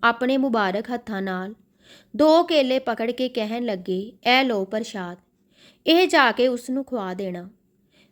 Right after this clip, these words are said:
ਬੇਨਤੀ ਕੀਤੀ, "ਮਹਾਰਾਜ, ਉਸ ਦੇ ਗਲੇ ਵਿੱਚੋਂ ਦੀ ਤਾਂ ਕੁਛ ਵੀ ਨਹੀਂ ਲੰਘਦਾ, ਇਹ ਕੇਲੇ ਕਿੱਥੋਂ ਖਾਏਗਾ?" ਬਾਬਾ ਜੀ ਫਰਮਾਉਣ ਲੱਗੇ, "ਤੁਸੀਂ ਜਾਓ ਤਾਂ ਸਹੀ, ਇੱਕ ਕੇਲਾ ਹੁਣ ਉਸ ਨੂੰ ਜਾ ਕੇ ਦਿਓ।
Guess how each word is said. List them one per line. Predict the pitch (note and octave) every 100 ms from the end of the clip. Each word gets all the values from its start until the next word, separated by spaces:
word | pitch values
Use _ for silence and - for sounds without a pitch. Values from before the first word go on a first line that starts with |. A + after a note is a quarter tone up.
| A3
ਬੇਨਤੀ | C#4+ D4+ D4 F4
ਕੀਤੀ, | E4+ C#4+ - A#3
"ਮਹਾਰਾਜ, | A#3+ A3+ C4 C4 G#3 G3 G3 -
ਉਸ | D4 D4
ਦੇ | D#4+
ਗਲੇ | D4+ A#3+ A3+ B3
ਵਿੱਚੋਂ | C4 - G#3
ਦੀ | G#3+
ਤਾਂ | A3 B3+
ਕੁਛ | C4+ B3+
ਵੀ | C#4 C#4
ਨਹੀਂ | A3+ A3
ਲੰਘਦਾ, | A3 F#3 F#3 F#3 G#3+ _ _ -
ਇਹ | D#4
ਕੇਲੇ | E4 B3+ G#3 A#3
ਕਿੱਥੋਂ | B3 - B3 B3+
ਖਾਏਗਾ?" | A3 F3+ F3+ F3+ F#3+ _ _ _ _ _ - - -
ਬਾਬਾ | C4+ D4+ B3 D#4+
ਜੀ | E4+ F4
ਫਰਮਾਉਣ | E4+ D#4+ C4+ A3+ A3
ਲੱਗੇ, | B3 F#3+ G3+ G#3 A3+
"ਤੁਸੀਂ | C#4+ C#4+ D#4+
ਜਾਓ | B3 G#3 A3
ਤਾਂ | B3+ C4+
ਸਹੀ, | B3 G3 F#3+ B3 _
ਇੱਕ | D4 D4+
ਕੇਲਾ | E4 D4+ A#3+ A#3+
ਹੁਣ | B3+ B3 G3+ -
ਉਸ | B3+ C4+
ਨੂੰ | C#4
ਜਾ | B3 G3+
ਕੇ | F#3+ A3
ਦਿਓ। | A3+ G#3+ F#3+